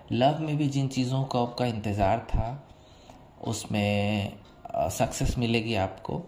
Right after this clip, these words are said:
और आपकी wish पूरी होने के chances हैं Divine द्वारा। So, यहाँ पे एक बहुत अच्छा message आपके लिए निकल के आया है।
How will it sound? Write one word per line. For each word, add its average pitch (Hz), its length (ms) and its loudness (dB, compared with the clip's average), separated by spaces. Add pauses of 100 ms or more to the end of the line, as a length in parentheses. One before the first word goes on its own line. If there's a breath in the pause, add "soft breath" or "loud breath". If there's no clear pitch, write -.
(560 loud breath)
और 80 400 0
आपकी 113 340 -2
wish 120 220 0
पूरी 120 280 0
होने 110 220 0
के 107 120 -2
chances 98 500 0
हैं 120 320 0
Divine 98 380 2
द्वारा। 107 380 0 (760 loud breath)
So, 98 100 -2
यहाँ 110 220 0
पे 107 200 -2
एक 104 120 -6
बहुत 107 200 -2
अच्छा 92 500 -2
message - 300 -2
आपके 71 220 -4
लिए 90 100 -2
निकल 73 300 -4
के 71 140 -8
आया 58 180 -6
है। - 200 -14